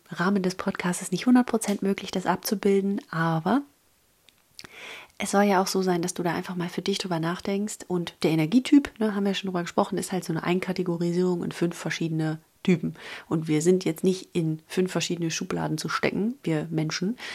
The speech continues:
Ähm, und das Profil ist ja da noch mal viel individueller. Und wenn du eine Einserlinie hast, dann ist es für dich einfach essenziell wichtig,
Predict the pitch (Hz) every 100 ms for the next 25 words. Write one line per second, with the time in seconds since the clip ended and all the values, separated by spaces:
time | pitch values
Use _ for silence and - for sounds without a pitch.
0 | - - - - 180 175 175 175 175 -
1 | 185 180 170 - 247 254 254 220 202 190
2 | 185 175 - 165 165 - 202 196 190 180
3 | 170 160 160 156 175 175 196 202 202 -
4 | 214 247 240 185 165 160 156 143 147 -
5 | - _ - - - - - - 175 170
6 | 233 240 254 240 - 190 185 214 196 -
7 | - - _ - 170 165 170 156 - -
8 | _ _ - 220 233 226 208 - 202 196
9 | 185 190 180 - 160 208 -